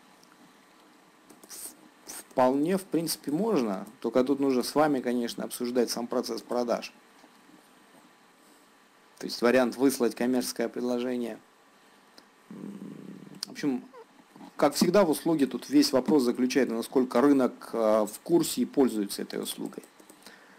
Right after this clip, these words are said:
Если пользуется одна история, если нужно создавать потребность, история другая.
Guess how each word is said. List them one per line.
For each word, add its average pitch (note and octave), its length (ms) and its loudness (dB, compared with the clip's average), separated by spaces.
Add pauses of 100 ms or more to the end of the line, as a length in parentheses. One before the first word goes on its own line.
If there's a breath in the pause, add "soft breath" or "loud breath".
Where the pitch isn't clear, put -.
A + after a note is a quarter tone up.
(500 loud breath)
Если B2+ 240 2
пользуется D3 800 4
одна D#3+ 340 4
история, A2+ 560 4
если B2+ 300 2
нужно A#2+ 880 0
создавать C#3 640 2
потребность, A2+ 720 0
история A2+ 360 0
другая. G2+ 460 -2